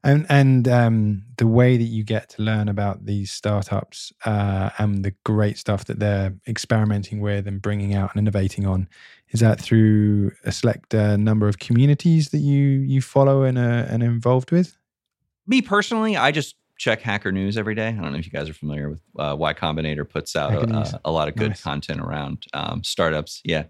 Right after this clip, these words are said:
Speaker 2: Uh, o-, only because Y Combinator is kind of famous as, as an accelerator for startups. And so a lot of the people that are associated with that are then by definition in that mindset. Um, and they tend to then share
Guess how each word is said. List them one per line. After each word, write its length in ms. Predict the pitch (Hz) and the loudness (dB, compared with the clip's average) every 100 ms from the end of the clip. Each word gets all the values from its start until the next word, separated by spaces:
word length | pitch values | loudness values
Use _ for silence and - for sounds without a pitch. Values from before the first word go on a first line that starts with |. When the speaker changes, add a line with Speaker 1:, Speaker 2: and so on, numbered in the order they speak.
| _ - _ | _ -20 _
Speaker 2:
Uh, 260 | 90 87 78 - _ _ _ | 0 2 0 -6 _ _ _
o-, 240 | 180 180 202 | 2 6 6
only 160 | 233 | 6
because 540 | 190 160 151 131 - - _ _ _ | 2 2 0 0 -6 -18 _ _ _
Y 180 | 123 165 | 2 2
Combinator 320 | - 135 113 | 2 -4 -4
is 80 | 98 | -4
kind 120 | 113 | -8
of 80 | 90 | -8
famous 360 | 101 92 87 - | -6 -6 -6 -8
as, 240 | 82 - - | -10 -10 -10
as 140 | 85 | -8
an 80 | 78 | -10
accelerator 600 | 76 90 82 80 76 73 | -8 -8 -6 -6 -8 -10
for 140 | 80 | -12
startups. 500 | - 82 120 143 - | -8 -8 -6 -10 -12
And 120 | 90 | -12
so 460 | - 82 78 78 78 | -8 -6 -6 -8 -10
a 60 | 82 | -8
lot 180 | 101 101 | -6 -6
of 60 | |
the 80 | 90 | -8
people 260 | 90 78 78 | -10 -8 -8
that 100 | 71 | -8
are 60 | |
associated 540 | 76 - 78 - 73 73 | -8 -8 -10 -8 -10 -10
with 140 | 71 | -8
that 260 | 78 73 71 | -6 -4 -6
are 60 | |
then 360 | 69 71 71 73 _ _ - | -12 -14 -14 -14 _ _ -12
by 140 | 73 71 | -10 -10
definition 440 | - 71 71 - | -10 -12 -10 -10
in 40 | 69 | -10
that 80 | 69 | -8
mindset. 420 | 76 85 76 73 _ _ _ _ | -6 -6 -6 -8 _ _ _ _
Um, 440 | 80 73 71 69 - _ _ | -6 -4 -4 -6 -10 _ _
and 360 | 95 95 87 82 - - | -4 -2 0 -2 -10 -14
they 500 | 76 76 95 101 110 | -12 -8 -4 0 0
tend 220 | 120 113 | 2 0
to 100 | 117 | 0
then 200 | 95 90 | 0 0
share 560 | - 92 82 87 85 | 0 0 2 2 -2